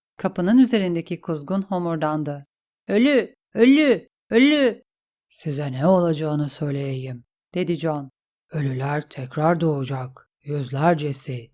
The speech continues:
binlercesi, siyah eller ve mavi gözlerle yaratık olarak doğacaklar ve bizi avlamaya gelecekler." Ayağa kalktı. Kılıç elinin parmakları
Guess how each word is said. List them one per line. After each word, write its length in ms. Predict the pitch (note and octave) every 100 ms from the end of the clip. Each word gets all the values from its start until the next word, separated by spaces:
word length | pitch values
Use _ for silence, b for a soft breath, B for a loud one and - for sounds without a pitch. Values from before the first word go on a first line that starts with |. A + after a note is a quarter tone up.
| _
binlercesi, 1080 | D#3 D3 C3 C#3+ F3 D#3 C#3+ - C3+ A#2+ A2 _ _
siyah 440 | - - D3+ C#3
eller 560 | C#3 B2+ C3 C#3+ D3 - _ D3+
ve 120 | D#3+
mavi 420 | C#3+ C#3+ B2+ D#3
gözlerle 880 | E3+ D#3 C3+ C#3+ C#3 C3 C#3 D#3+ - _
yaratık 500 | C#3+ C#3+ C3 C#3+ -
olarak 400 | E3 E3 D#3+ -
doğacaklar 880 | D#3 C#3+ C#3 C#3 C3+ C3 B2 A#2+ - _ _ -
ve 260 | C3+ E3+ -
bizi 260 | C3 A#2
avlamaya 560 | C3 D3+ F3 F#3 F3+ E3
gelecekler." 1040 | D3 C#3 C3 C3 B2+ - B2+ B2 B2 - _ _ _ _ -
Ayağa 360 | G3 A#3 A#3+
kalktı. 540 | A#3+ G#3 F3 - D3 C#3+ _
Kılıç 340 | - G#3 A#3+ -
elinin 380 | C#4+ C4 G#3+ F#3+
parmakları 840 | F#3 F3 E3 D#3 - C#3 D#3 F3+